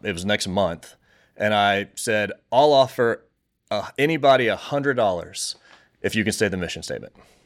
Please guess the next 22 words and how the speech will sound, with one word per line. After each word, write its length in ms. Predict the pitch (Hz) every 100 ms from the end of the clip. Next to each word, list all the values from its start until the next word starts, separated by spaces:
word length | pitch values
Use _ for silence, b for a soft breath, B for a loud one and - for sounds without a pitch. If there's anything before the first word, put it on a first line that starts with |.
| b b
No 240 | 95 107
one 160 | 107 98
did 140 | 90
it. 120 | 73 - _ _ _ b b b b b b -
I 80 | 113
had 100 | 110
a 40 |
weekly 400 | 101 160 165 131
meeting 340 | 104 101 95 95
after 260 | 90 95
that. 320 | 87 90 110 - B B
Same 460 | - - 127 131 127
thing. 540 | - 127 123 123 123 - -
I 100 | 101
came 300 | - 113 113
in, 320 | 113 110 107
I 120 | -
said, 340 | 95 - 104 95
"I 140 | 101 107
will 160 | 110
offer 320 | 107 104 101 104
anybody 640 | 104 92 95 95 92